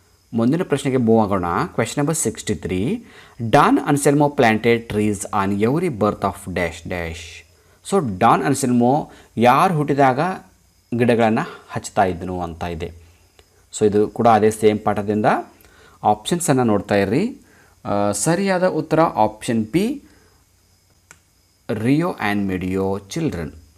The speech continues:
ರಿಯೋ ಆ್ಯಂಡ್ ಮೆಡಿಯೋ ಹಳ್ಳಿಯಲ್ಲಿ ಮಕ್ಕಳು ಹುಟ್ಟಿದಾಗ ಗಿಡವನ್ನು ನೆಡ್ತಕ್ಕಂಥ ಒಂದು ಸಂಪ್ರದಾಯವನ್ನು ಡಾನ್ ಅನ್ಸೆಲ್ಮೋ ಬೆಳೆಸ್ಕೊಂಡಿದ್ನು.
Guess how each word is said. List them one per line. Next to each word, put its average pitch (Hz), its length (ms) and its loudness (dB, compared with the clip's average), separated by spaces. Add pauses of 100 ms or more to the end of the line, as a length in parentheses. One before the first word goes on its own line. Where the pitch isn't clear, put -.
(260)
ರಿಯೋ 110 140 2
ಆ್ಯಂಡ್ 113 140 2
ಮೆಡಿಯೋ 107 200 2 (260)
ಹಳ್ಳಿಯಲ್ಲಿ 104 480 -2
ಮಕ್ಕಳು 113 440 -4
ಹುಟ್ಟಿದಾಗ 85 500 -10 (580)
ಗಿಡವನ್ನು 117 360 0
ನೆಡ್ತಕ್ಕಂಥ 95 500 -6
ಒಂದು 92 180 -4
ಸಂಪ್ರದಾಯವನ್ನು 92 920 -8 (220)
ಡಾನ್ - 200 -2
ಅನ್ಸೆಲ್ಮೋ 117 640 -6 (240)
ಬೆಳೆಸ್ಕೊಂಡಿದ್ನು. 92 800 -4